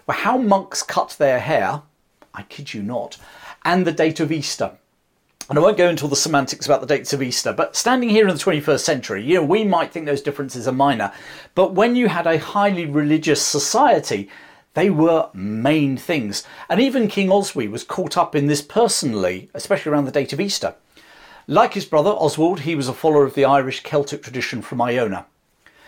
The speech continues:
And his wife was from the Kentish royal family, so she followed Rome. And Easter ended up being celebrated twice in the Northumbrian court.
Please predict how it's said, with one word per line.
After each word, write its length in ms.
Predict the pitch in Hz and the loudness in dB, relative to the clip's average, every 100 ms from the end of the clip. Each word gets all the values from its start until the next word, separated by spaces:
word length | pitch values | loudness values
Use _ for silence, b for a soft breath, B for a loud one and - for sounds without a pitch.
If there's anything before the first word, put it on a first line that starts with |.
| B - | B -6
And 100 | 156 | -4
his 140 | 156 | 0
wife 560 | 262 196 165 - - - _ - | 4 4 2 -2 -16 -20 _ -10
was 100 | 139 | -6
from 160 | 160 | -4
the 60 | 147 | -4
Kentish 480 | - 180 156 123 - | -2 -6 -4 -6 -2
royal 160 | 120 | -2
family, 340 | - 127 98 95 | 0 0 0 -4
so 160 | - | -4
she 200 | 135 233 | -4 -4
followed 340 | 214 143 147 147 | -2 0 2 4
Rome. 400 | 214 120 87 - _ _ _ B B B B B B | 4 2 -2 -18 _ _ _ B B B B B B
And 160 | - 233 | -6 -2
Easter 460 | 277 254 - 135 - | -2 0 0 -2 0
ended 240 | 202 196 | 0 0
up 140 | - | 0
being 180 | - 180 | -2 -6
celebrated 800 | - 214 208 139 107 98 - - b b b | -4 0 0 0 -4 -6 -8 -10 b b b
twice 720 | - - 214 131 - - - - | -12 -2 2 2 0 -6 -8 -4
in 140 | 143 | -2
the 80 | 139 | 0
Northumbrian 580 | 139 135 147 127 120 120 | 0 0 -2 -2 -4 -4
court. 320 | 143 104 | -4 -4